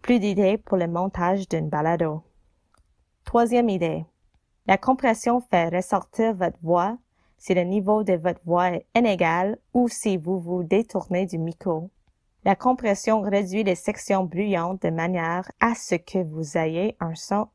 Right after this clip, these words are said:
homogène sur l'ensemble des mots et des phrases.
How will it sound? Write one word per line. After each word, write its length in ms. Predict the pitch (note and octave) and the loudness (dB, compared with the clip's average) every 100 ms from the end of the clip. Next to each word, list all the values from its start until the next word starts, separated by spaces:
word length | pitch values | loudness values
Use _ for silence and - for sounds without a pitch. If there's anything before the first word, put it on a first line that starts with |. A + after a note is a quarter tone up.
| - | -2
homogène 680 | A3 G#3 F3 D#3 D#3+ E3 E3+ | 0 0 -4 -4 -4 -4 -4
sur 160 | - | -4
l'ensemble 560 | D#3+ D#3 D#3+ F#3 F#3 F#3+ | -2 -2 -6 -6 -4 -2
des 140 | D#3 | -4
mots 260 | D3+ D#3 F3+ | -4 -4 -4
et 80 | E3 | -4
des 160 | E3 | -6
phrases. 640 | - - D3 C#3+ F3 - | -6 -8 -8 -10 -16 -20